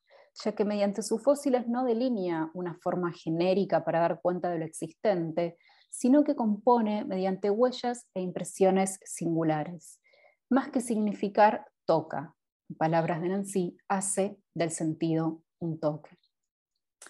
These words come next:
Pero a la vez que es superficie de inscripción que recibe marcas, la materia les reconstituye a los restos una piel para que puedan aparecer.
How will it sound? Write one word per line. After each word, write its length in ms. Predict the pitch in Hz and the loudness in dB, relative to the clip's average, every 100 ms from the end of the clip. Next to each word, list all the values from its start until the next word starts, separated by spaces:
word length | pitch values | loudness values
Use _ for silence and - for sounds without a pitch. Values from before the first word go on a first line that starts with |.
| - _ _ - - _ _ | -20 _ _ -20 -20 _ _
Pero 340 | - 320 320 311 | 4 6 6 6
a 60 | 269 | 6
la 160 | 294 330 | 6 6
vez 360 | 403 392 - - | 4 0 -6 4
que 200 | 254 285 | 8 8
es 280 | 302 - - | 6 -4 -14
superficie 840 | - - 196 190 190 247 247 - 233 196 170 160 - _ - | -12 -8 -2 -2 -2 -4 -4 -2 2 2 2 0 -4 _ -8
de 60 | 170 | -6
inscripción 840 | 160 - 170 - - 302 254 185 | -4 -2 -2 -4 2 4 4 2
que 80 | 170 | -2
recibe 460 | - 156 - 220 214 | -4 -6 0 2 2
marcas, 680 | 226 196 156 160 165 - - | 2 0 -2 -4 -4 -8 -6
la 140 | 233 | -2
materia 480 | 254 269 294 330 330 | 0 0 0 2 4
les 160 | 285 226 | 4 0
reconstituye 880 | 202 214 196 - 285 294 - 302 - | -6 -8 -8 -8 -4 -4 2 2 2
a 80 | 196 | 0
los 180 | 190 185 | -4 0
restos 440 | 226 226 262 - | -2 0 -4 -2
una 260 | 240 240 226 | -2 -2 -2
piel 320 | 247 277 277 | 2 2 2
para 220 | 277 214 | 0 -2
que 100 | 196 | -2
puedan 340 | 175 - 202 196 | -6 -2 0 0
aparecer. 640 | 165 160 160 - 165 147 | -4 -6 -8 -8 -6 -6